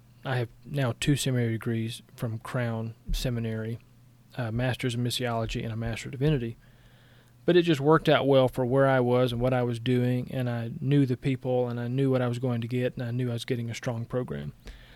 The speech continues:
So that may always, not always be your situation,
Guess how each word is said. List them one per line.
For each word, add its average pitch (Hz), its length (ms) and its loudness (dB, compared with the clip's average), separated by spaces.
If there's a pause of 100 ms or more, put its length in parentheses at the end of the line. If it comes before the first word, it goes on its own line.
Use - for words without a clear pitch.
(120)
So 185 120 0
that 220 160 2
may 180 140 2
always, 143 300 6
not 151 280 4
always 139 220 6
be 127 180 2
your 135 580 4
situation, 139 760 2